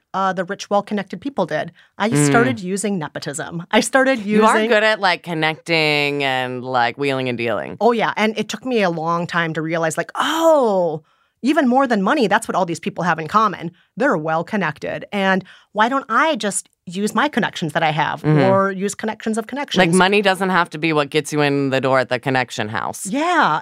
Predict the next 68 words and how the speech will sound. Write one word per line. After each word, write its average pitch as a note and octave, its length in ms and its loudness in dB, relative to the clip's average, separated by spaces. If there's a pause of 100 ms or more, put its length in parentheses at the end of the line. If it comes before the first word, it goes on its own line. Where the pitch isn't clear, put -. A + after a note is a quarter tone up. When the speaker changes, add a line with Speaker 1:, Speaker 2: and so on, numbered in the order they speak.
Speaker 1:
And G#3 220 -2
why G#3+ 320 0
not B3 320 0
just G3 260 -6
after F#3+ 260 -2
I F3+ 80 0
finish F#3 360 -4
a - 80 -6
class F3 540 0 (120)
with F3 240 -8
a - 60 -12
professor E3+ 500 -2
and D#3+ 100 -2
get E3 120 -4
a D#3+ 40 -2
good D#3+ 200 -4
grade, E3 260 -4
call F#3 160 0
them F#3 120 -2
up F#3 120 -2
later F#3+ 220 0
and F#3+ 100 -2
say, F#3+ 220 0 (240)
"Hey, F#4 100 4
I'd A3 160 0
love A#3 120 0
to D#4+ 60 -8
take - 200 -6
you B3 60 0
out A#3+ 80 -6
for A#3 100 -4
a A3+ 40 -6
cup A#3 160 -6
of - 120 -12
coffee G#3 340 -4
and F3 120 -2
learn F#3 180 0
how F#3 100 0
you F3+ 160 0
got E3+ 220 -2
to - 80 -8
where F3+ 180 -2
you F3+ 200 -2
are F3 120 -2
today," F#3+ 360 -2
and E3+ 120 0
then E3+ 160 4 (300)
ask F#3 240 0
more G#3 140 2
questions D#3 440 -2
and F3+ 140 2
then G3 100 4
maybe G3+ 220 2
be G#3 100 0
hired A#3+ 300 2
by D#3+ 120 0
that D#3+ 180 -4
professor, D#3+ 480 -4
which F3 180 -4
is E3+ 160 -4
what D#3 220 -6
I D3 120 0
did. D3 440 -4 (220)
Speaker 2:
Oh, E3 60 2
Speaker 1:
And, D#3+ 300 4
Speaker 2:
hey. D#3+ 560 0
Speaker 1:
um, F3 400 2
and F#3 260 0